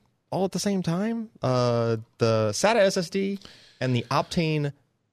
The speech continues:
P C I E N V M E S S D both went slightly faster. And then, to throw a wrench in the works,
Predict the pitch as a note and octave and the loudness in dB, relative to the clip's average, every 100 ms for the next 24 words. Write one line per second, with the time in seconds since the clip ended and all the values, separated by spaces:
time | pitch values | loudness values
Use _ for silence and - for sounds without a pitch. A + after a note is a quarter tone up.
0 | _ _ - D3 C#3 B2+ A#2+ A#2 A2 - | _ _ -4 -2 0 0 0 -2 -4 -4
1 | A2+ G#2+ G#2 A#2+ F#3+ - G#2+ - - - | -4 -2 -2 0 -2 -2 -4 -4 -6 -6
2 | B2 - _ _ _ _ - B2 F3 B2 | -6 -10 _ _ _ _ -6 -2 -2 0
3 | A#2+ - - G#2 - B2 - F3+ D#3+ - | -2 -2 -2 -2 -2 -4 -2 -4 -4 -10
4 | - _ _ _ _ _ _ _ _ _ | -14 _ _ _ _ _ _ _ _ _
5 | _ - G#2 B2+ G3 D#3 G3 G#3+ _ _ | _ -8 -2 0 2 0 -2 -8 _ _
6 | _ _ _ _ - C3+ C3 A#2+ D3+ E3+ | _ _ _ _ -10 -2 0 2 2 0
7 | A#2 A2 C3+ - - | 0 0 0 -4 -14